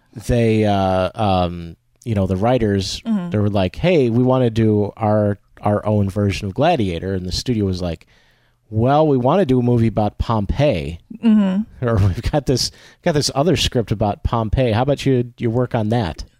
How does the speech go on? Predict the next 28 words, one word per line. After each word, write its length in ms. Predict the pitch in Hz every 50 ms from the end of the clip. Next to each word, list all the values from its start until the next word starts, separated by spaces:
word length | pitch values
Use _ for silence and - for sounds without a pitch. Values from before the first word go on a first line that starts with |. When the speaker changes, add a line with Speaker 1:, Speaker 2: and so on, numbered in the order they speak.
| _ _ -
Speaker 2:
Oh 160 | 202 220 208
my 160 | 196 185 175
gosh! 240 | 170 180 - 185 185 220
And 180 | 254 269 277
here's 160 | 330 359 392
the 80 | - 311
thing, 220 | - 254 196 196 190 -
for, 140 | - - - -
and 240 | 220 220 208 202
this 160 | 202 339 339 381
is 120 | 339 262
a, 80 | 233 - - - - _ _ - -
a 80 | 202
great 300 | 160 - 202 214 220 214 -
point 320 | - 254 220 214 208 165
you 140 | 175 190 202
brought 240 | 180 214 202 208 208
up 180 | 214 214 214 - -
after 240 | 196 190 - 226
watching 320 | 208 202 196 202 - 214 214
it. 180 | 214 214 220 - _ - - _ _ _ _ _ _ _ _ _ _ _ _ _ _ _ _
You 140 | - 220 226
were 40 | 233
like, 180 | 233 220 214 -
For 220 | - 240 226 214
a 60 | 208 208
movie 420 | 202 226 269 330 349 415 415 403 -
about 460 | 262 262 214 240 233 226 226 220 -